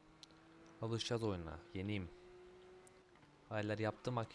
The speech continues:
Hop kardeş, üç yüz altmış. Bu ne lan? Oğlum, üç yüz altmış atmıyor bu. Hop. Bak şu üç yüz altmış şuradan. Bak, bak, bak, bak, bak, bak.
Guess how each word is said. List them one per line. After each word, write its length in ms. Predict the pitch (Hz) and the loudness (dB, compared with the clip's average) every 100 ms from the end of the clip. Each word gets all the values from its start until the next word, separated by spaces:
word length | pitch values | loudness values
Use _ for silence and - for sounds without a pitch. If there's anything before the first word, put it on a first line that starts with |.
| - | -4
Hop 360 | 85 117 139 | 0 2 2
kardeş, 500 | - 92 95 127 123 | 4 6 6 4 2
üç 140 | 120 120 | -4 -2
yüz 100 | 104 | 0
altmış. 500 | 95 123 131 - - - - - | 0 0 0 -2 -6 -18 -18 -10
Bu 180 | 87 | 0
ne 60 | 95 | 2
lan? 260 | 95 101 - - _ - - - - - - - - - - - - - | 4 2 -2 -10 _ -20 -20 -18 -18 -16 -16 -16 -16 -16 -14 -14 -14 -6
Oğlum, 300 | 92 90 85 | -2 -2 -2
üç 60 | 85 | -2
yüz 100 | - | 2
altmış 240 | 95 - | 2 2
atmıyor 320 | 113 - 127 104 | -4 0 0 0
bu. 160 | 82 - - - - - - - - - 147 - - 151 156 156 160 160 160 165 165 170 170 175 175 175 180 180 180 180 - - 160 147 139 139 - - - - - - - - | -2 -8 -18 -20 -20 -20 -20 -20 -20 -20 -20 -20 -20 -20 -20 -20 -20 -20 -20 -20 -20 -20 -20 -20 -20 -20 -18 -18 -18 -18 -18 -20 -20 -20 -20 -20 -20 -20 -20 -20 -20 -20 -14 -6
Hop. 180 | 104 - - - - - - - - - - - - - - - - | -6 -6 -14 -20 -20 -20 -20 -20 -20 -20 -20 -20 -20 -20 -20 -14 -10
Bak 180 | 90 - | -8 -6
şu 100 | - | -6
üç 200 | - 117 | -4 -2
yüz 120 | 113 | 0
altmış 260 | 98 110 | 0 0
şuradan. 340 | - 107 90 87 | -2 2 2 2
Bak, 100 | 90 | 2
bak, 160 | 92 | 2
bak, 140 | 92 90 | 2 2
bak, 220 | 90 87 | 2 2
bak, 120 | 87 | 2
bak. 320 | 85 82 - | 2 0 -4